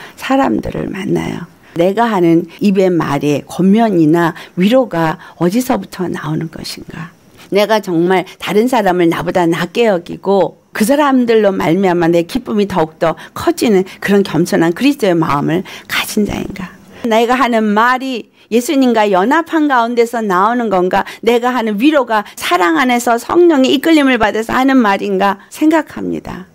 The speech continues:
내가 어떤 가르침을 줘도 이것이 주님의 마음으로 하는 것인가? 어떤 사람들 그러거든요. 하나님의 이름을 빙자하여서 자기 말을 해요.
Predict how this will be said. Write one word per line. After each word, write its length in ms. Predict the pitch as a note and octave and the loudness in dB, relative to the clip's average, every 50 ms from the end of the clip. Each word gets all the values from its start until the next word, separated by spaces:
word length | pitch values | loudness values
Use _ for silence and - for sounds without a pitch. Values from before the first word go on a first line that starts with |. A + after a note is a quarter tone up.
| _ _ _ _ | _ _ _ _
내가 300 | - G3 G3 F#3+ G3 F#3 | 0 0 2 2 2 2
어떤 280 | E3+ F3 - F#3 F#3 F3+ | 0 0 -2 -4 -6 -6
가르침을 640 | - - A#3+ A#3+ D4 C4+ - - C#4+ B3 A#3 A3 | -6 -6 -4 -2 -2 -2 -2 -2 0 0 0 0
줘도 320 | - F#3+ F#3 F#3+ F#3 F3+ - | 0 0 0 2 0 0 0
이것이 340 | - F3+ F#3 F3 E3+ - F3 | 0 0 0 0 0 -2 -6
주님의 640 | - - - A3+ A3+ A3 G#3 G3+ F#3+ F#3 F3+ F3 F3+ - - - - - | -6 -4 0 2 2 4 4 2 2 0 0 -2 -4 -8 -16 -20 -8 -4
마음으로 540 | D3+ D3+ D#3+ F3 F#3 F#3 F3+ E3+ D#3+ E3+ E3+ | 0 2 2 2 2 0 0 -2 -2 -2 -4
하는 280 | - F#3+ F3+ F3 E3+ | -2 -4 -4 -4 -4
것인가? 420 | - C3+ - - D3 D3+ - - - - | -4 -4 -6 -6 -6 -6 -6 -6 -8 -10
어떤 260 | - G3+ G3+ C4 C4 | -10 -6 -2 -2 -2
사람들 340 | B3+ C4 A#3+ G3+ G3 G3 G3+ | 0 2 2 2 2 0 0
그러거든요. 600 | G3 - F#3 E3+ D#3+ F3 D#3 D3+ C#3+ C#3+ D#3+ D#3 D#3 - - | 0 0 -2 0 0 0 -2 -2 0 0 -2 -2 -4 -6 -12
하나님의 1040 | - - - - D#4+ D#4+ E4 E4 D#4 C#4+ C4 A#3+ A3+ G#3 G3 F#3+ F#3 F#3 - - _ - | -12 -6 -4 0 2 2 4 4 4 4 4 4 4 4 4 4 2 2 0 -4 _ 0
이름을 400 | G#3 G#3 G3+ G3 F#3+ F#3+ F#3+ - | 2 2 4 4 2 2 0 0
빙자하여서 880 | - C#4+ D4 D#4 D#4+ D#4+ D4+ - C#4 B3+ A#3+ G#3+ F#3 F3+ F3+ - F#3 F3+ | 2 4 6 6 6 6 6 4 2 0 2 2 2 0 0 0 -2 -4
자기 420 | - - - - F#3 F#3 C4+ B3+ | -4 -2 -2 -2 0 2 2 4
말을 360 | A3+ G3+ E3 D#3 - C#3+ D#3+ | 4 4 2 0 -2 -4 -8
해요. 220 | E3+ E3+ D#3+ - | -10 -10 -14 -16